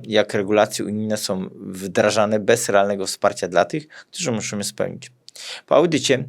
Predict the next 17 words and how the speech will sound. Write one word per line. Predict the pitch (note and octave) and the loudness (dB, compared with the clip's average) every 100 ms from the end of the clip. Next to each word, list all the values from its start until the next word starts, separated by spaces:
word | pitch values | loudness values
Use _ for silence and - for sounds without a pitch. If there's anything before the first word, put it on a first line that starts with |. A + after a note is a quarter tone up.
| - - - - | -14 -20 -20 -14
firmy | - F3+ E3 | 2 4 4
muszą | D3 B2 C3 | 2 0 -2
wdrożyć | G#2+ C3 A#2+ B2 B2+ - | 0 0 0 -2 -4 -4
polityki | B2+ G#2+ - G#2+ G2 | -2 -2 -2 -6 -2
zarządzania | A2 G2+ F#2 F2 E2+ | -2 -2 -4 -6 -4
ryzykiem, | G#2+ C3+ C3+ B2+ A2+ - - - | -2 -4 -2 -4 -4 -10 -20 -8
co | - | -4
oznacza | C3 B2+ A#2 | 0 0 -2
konieczność | - A#2 G#2+ - G#2 - - _ | -2 -4 -6 -6 -8 -10 -14 _
monitorowania | A2+ B2+ B2 A2+ F#2 F#2 F2 | 0 0 0 -2 -2 -2 -4
zagrożeń, | F#2 G2+ C#3 B2 A#2 G2 - - - | -4 2 2 2 -2 -6 -14 -20 -8
testowania | - D3+ - B2+ A#2 D#2+ | -2 -2 0 2 2 0
odporności | - G2+ G#2 A2+ - | -2 -4 -2 -2 -2
systemów | - - - C#3+ C3+ B2 | -4 -6 0 2 0 -6
i | G#2+ | -2
opracowania | G#2 - - F#2+ G2+ F2+ | -2 -2 -4 -2 -2 -2
skutecznych | - - - - - B2 | -4 -4 -2 -2 -4 -10